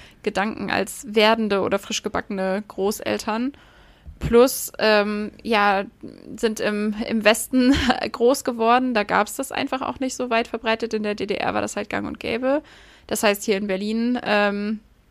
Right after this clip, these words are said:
ja, war das irgendwie auch nichts Neues. Oder ich, ich glaub, in Berlin sind wir andauernd eher gefragt worden, „Ja, wann geht sie denn? Wann geht sie denn?“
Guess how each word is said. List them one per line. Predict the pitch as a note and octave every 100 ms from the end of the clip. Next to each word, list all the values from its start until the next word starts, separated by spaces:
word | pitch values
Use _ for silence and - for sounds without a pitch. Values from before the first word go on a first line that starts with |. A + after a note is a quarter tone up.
| _
ja, | - F#3+ F#3
war |
das | G3 -
irgendwie | G#3+ G#3 -
auch | G3 G#3 - - _ _ _ -
nichts | A3+ - -
Neues. | G#3+ F#3+ A#3 D4+ E4 G#3+
Oder | F#3+
ich, | G#3+ -
ich | - -
glaub, | - G3+
in | A3 G3+
Berlin | G3 G3+ G3+ G3+
sind | G3 G#3
wir | G3+
andauernd | - G#3 G3+ G3
eher | - G#3 G#3+
gefragt | G#3+ - G3+ G#3
worden, | F#3+ G3
„Ja, | F#3+
wann | F#3+ G3+
geht | G#3+ A3
sie | B3
denn? | A#3+ A#3
Wann | F#3
geht | F#3+ -
sie | A#3+
denn?“ | A#3 B3 C4+